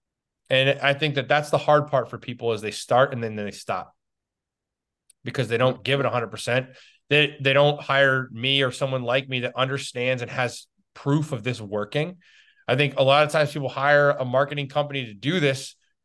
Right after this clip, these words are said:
and they're like, the metric is like, "Did you post three times a week for me?" I,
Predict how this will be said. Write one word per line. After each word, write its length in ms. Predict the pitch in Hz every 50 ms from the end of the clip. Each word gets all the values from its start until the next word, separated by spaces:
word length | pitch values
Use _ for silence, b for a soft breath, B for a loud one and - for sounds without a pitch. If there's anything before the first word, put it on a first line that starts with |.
| _ _ _ _ _ _ _ _ _
and 160 | - 147 147
they're 140 | 151 151 151
like, 320 | 147 143 151 143 143 143 -
the 80 | 156
metric 420 | 139 135 151 180 180 - 185 147 170
is 180 | 160 139 120
like, 200 | 156 143 127 -
"Did 200 | - 151 151 135
you 100 | 147 160
post 400 | 151 - - 147 156 156 151 -
three 160 | - 139 147
times 240 | 139 151 147 143 127
a 40 | 131
week 180 | 123 143 143 -
for 100 | - 175
me?" 260 | 190 208 226 214 - _ _ _ _ _ _ _ _ _ _ _ _ _ _ _ _ _ _ _ _ _ -
I, 220 | 190 233 208 -